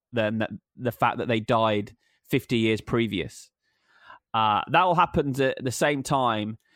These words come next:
We see the servants sort of coming over the hill towards the children, walking sort of slowly like zombies.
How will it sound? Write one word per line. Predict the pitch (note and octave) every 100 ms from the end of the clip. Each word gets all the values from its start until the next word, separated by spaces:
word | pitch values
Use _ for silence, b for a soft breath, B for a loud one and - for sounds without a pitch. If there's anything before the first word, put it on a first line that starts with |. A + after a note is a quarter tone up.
| B B -
We | B2 B2
see | - C#3+
the | B2+
servants | - C#3 C3 A#2+ A2+
sort | C#3 A#2+
of |
coming | - D3 C3
over | B2+ B2 B2
the | B2
hill | C3
towards | A#2 A#2+ A#2 A2+
the | A#2
children, | - C3 B2 A#2 G#2+ G#2+
walking | A#2+ A#2+ B2+ A2+ A2+ - _
sort | -
of | B2
slowly | - C3 B2+ A2+
like | A2+ A2+ -
zombies. | B2 A#2+ A2+ G#2 G2 A2+